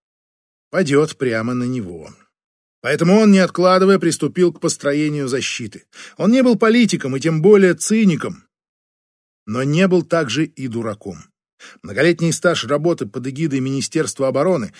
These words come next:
дал ему такой опыт выживания, по сравнению с которым настоящая война показалась бы весьма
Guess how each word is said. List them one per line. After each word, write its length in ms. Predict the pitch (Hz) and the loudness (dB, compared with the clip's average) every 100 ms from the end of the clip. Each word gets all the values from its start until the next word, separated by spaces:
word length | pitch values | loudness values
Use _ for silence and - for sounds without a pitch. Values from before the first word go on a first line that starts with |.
| - - | -20 -4
дал 220 | 147 160 | -2 0
ему 220 | 165 165 | 0 0
такой 320 | 151 - 180 | -2 2 0
опыт 340 | - 165 147 139 | 2 -2 -2 -2
выживания, 580 | 139 131 170 185 196 | -2 0 2 4 2
по 100 | 196 | 2
сравнению 480 | 175 175 180 180 175 | 0 0 0 0 -2
с 80 | - | -2
которым 480 | 156 135 180 175 165 | -4 -2 -2 0 -2
настоящая 760 | 156 - 131 147 165 - 170 165 | -4 -2 -2 0 -2 -2 -2 0
война 360 | 165 165 165 | 0 -2 -4
показалась 600 | 147 120 127 139 147 135 | -6 -6 -4 -4 -4 -4
бы 140 | 123 131 | -6 -6
весьма 500 | 123 - 120 170 | -6 -6 -6 -6